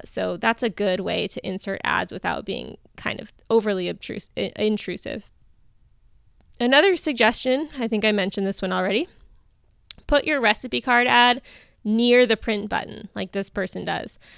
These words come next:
So that way, even the people who come to your website and, like, frantically scroll down all the way to the recipe and don't read anything you wrote, <laughs> they are still gonna see at least one ad for a decent amount of time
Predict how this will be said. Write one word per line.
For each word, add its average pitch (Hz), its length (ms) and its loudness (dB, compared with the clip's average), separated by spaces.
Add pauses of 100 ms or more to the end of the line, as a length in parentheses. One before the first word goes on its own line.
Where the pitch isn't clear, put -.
(160)
So 233 180 6
that 247 220 10
way, 208 400 2 (120)
even 262 360 0
the 262 80 0
people 220 340 -2
who 214 140 -2
come 226 260 0
to - 120 -4
your 247 140 2
website 196 640 0
and, 202 240 -2 (300)
like, - 240 -4
frantically 240 680 2
scroll 214 380 0
down 202 280 2
all 208 220 4
the 214 80 -2
way 202 140 2
to 196 100 0
the 190 80 -2
recipe 190 500 -2
and 196 240 -6
don't 208 260 0
read 202 260 -2
anything 220 480 0
you 196 120 0
wrote, 185 340 -2 (200)
<laughs> - 140 -8
they 233 320 4
are 262 100 6
still 240 280 0
gonna 220 200 0
see 196 320 -4 (420)
at - 200 4
least 269 400 -4
one 220 260 4
ad 190 460 0 (300)
for 208 340 2
a 208 60 4
decent 254 400 0
amount 202 260 2
of 185 80 -4
time 190 480 -2